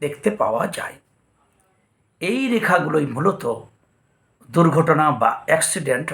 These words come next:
হবার রেখা ইঙ্গিত দিচ্ছে। এই রেখাগুলো তো আর দুর্ঘটনা করাচ্ছে না। এই রেখাগুলো যে যে বয়সে আছে, সেই সেই বয়সে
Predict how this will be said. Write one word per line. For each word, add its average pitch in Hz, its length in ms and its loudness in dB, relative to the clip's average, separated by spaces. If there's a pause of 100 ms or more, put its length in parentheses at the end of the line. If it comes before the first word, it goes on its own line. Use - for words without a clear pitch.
হবার 123 320 2 (160)
রেখা 123 240 -2 (640)
ইঙ্গিত 170 480 0
দিচ্ছে। - 320 -12 (520)
এই 175 180 2
রেখাগুলো 175 440 2
তো 240 80 4
আর 196 120 4
দুর্ঘটনা 196 420 6
করাচ্ছে 277 320 4 (100)
না। 113 60 0 (1080)
এই 226 160 8
রেখাগুলো 247 360 4 (180)
যে 208 100 6 (120)
যে 247 80 6 (120)
বয়সে 233 440 4 (240)
আছে, - 220 0 (840)
সেই 240 180 6 (100)
সেই 294 160 2 (120)
বয়সে 165 400 2